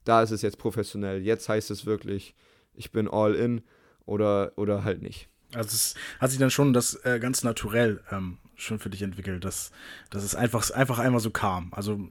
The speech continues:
Speaker 2: einen genauen Zeitpunkt kann man kaum feststellen, sondern es war einfach die logische Schlussfolgerung daraus, was schon jetzt passiert ist bei dir.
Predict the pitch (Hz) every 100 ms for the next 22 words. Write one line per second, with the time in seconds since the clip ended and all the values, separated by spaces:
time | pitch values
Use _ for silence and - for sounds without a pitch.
0 | - 117 107 113 113 117 117 113 113 107
1 | 104 101 - 110 101 107 - 98 95 95
2 | 95 92 - 90 101 98 98 101 - -
3 | - 120 135 139 135 - 143 - 123 117
4 | 117 110 110 110 104 - 104 98 - 92
5 | 104 90 - 82 82